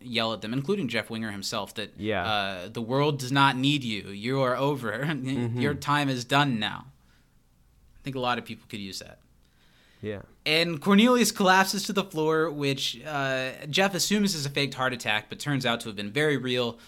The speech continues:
Speaker 1: Cornelius has died. This is kind of a sitcom trope where some, like, a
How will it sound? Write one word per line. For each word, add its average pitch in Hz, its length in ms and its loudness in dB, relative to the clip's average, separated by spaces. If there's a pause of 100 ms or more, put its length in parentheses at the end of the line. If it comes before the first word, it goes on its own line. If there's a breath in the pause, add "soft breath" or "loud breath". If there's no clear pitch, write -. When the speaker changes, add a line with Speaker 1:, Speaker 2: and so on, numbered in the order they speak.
(140)
Speaker 1:
Cornelius 127 580 0
has 104 140 -10
died. 110 520 4 (360 soft breath)
This 208 380 4
is 311 140 2
kind 202 340 4
of 214 100 -2
a 160 40 -4
sitcom 160 600 0
trope 117 520 -2 (400 soft breath)
where 131 180 2
some, 147 380 0
like, 139 220 0
a 123 340 0